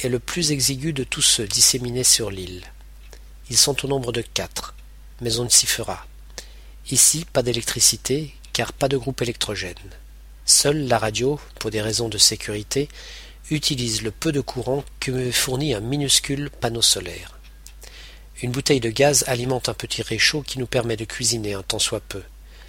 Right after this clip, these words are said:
Cuisiner est d'ailleurs un bien grand mot, puisqu'on se contente de réchauffer des plats tout prêts que nous avons à disposition dans des conteneurs hermétiques qui les protègent des hôtes indésirables, tels les rats qui pullulent ici.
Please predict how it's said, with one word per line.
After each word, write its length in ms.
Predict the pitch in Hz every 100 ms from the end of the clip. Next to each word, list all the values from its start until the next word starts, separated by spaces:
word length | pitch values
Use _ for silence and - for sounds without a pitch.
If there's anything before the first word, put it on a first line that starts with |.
| - - - - -
Cuisiner 360 | - 120 113 131
est 60 | 120
d'ailleurs 340 | 120 117 104
un 80 | 107
bien 180 | 113 110
grand 200 | 107 123
mot, 180 | 101 92 -
puisqu'on 280 | - - 117
se 140 | -
contente 460 | 117 123 - 104 104
de 80 | 110
réchauffer 480 | 110 - 113 117
des 100 | 110
plats 200 | 113 110
tout 180 | 107 -
prêts 280 | - - 143 - - - - - -
que 100 | 120
nous 180 | 123 123
avons 280 | 120 139 -
à 120 | 117
disposition 720 | 113 - 127 113 - - 101
dans 120 | 101
des 120 | 104 110
conteneurs 600 | 123 - 113 107 104 -
hermétiques 680 | 131 120 120 - 147 - - -
qui 100 | -
les 80 | 113
protègent 420 | - 120 120 110
des 240 | 107 104 113
hôtes 240 | 120 -
indésirables, 680 | 110 110 110 104 95 92 95 - - -
tels 180 | - 113
les 160 | 110 104
rats 220 | 110 123 -
qui 140 | 117
pullulent 400 | - 107 101 95
ici. 400 | 92 - 92